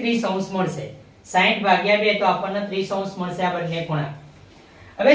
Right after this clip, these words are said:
ત્રિકોણ એ ઓ એમ માં આપણે અહીંયા સાઇન વાપરીએ ઓ આગળ, તો sin O બરાબર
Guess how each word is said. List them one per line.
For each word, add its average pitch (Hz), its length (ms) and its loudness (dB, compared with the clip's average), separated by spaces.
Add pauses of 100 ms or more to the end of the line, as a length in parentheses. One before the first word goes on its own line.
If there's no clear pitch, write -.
ત્રિકોણ 302 460 6 (160)
એ 285 340 4
ઓ 311 200 8
એમ 294 320 6
માં 285 240 6 (1080)
આપણે 214 220 2
અહીંયા 294 340 6
સાઇન 277 400 6
વાપરીએ 285 520 6
ઓ 247 200 6 (100)
આગળ, 226 320 4 (360)
તો 285 160 4
sin 277 460 6
O 302 200 8
બરાબર 294 520 4